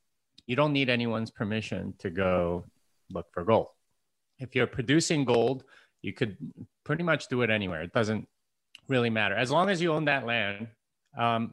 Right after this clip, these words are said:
like, I could go to my backyard and dig for gold. Of course, I'm not likely to find any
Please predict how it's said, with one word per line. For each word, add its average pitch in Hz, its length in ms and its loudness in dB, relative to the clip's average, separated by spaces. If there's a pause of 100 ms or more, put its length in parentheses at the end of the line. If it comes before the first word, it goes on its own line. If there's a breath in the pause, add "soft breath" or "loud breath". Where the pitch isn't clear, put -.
like, 107 220 -6
I 113 60 0
could 110 160 -6
go 120 100 0
to 139 80 -2
my 131 140 0
backyard 117 640 -2
and 104 380 -6 (480 soft breath)
dig 147 180 0
for 131 140 -2
gold. 95 400 -8
Of 113 200 -8
course, - 420 2
I'm 95 300 -8 (120)
not 147 320 0
likely 175 380 0
to 156 140 -6
find 156 360 0
any 196 300 -4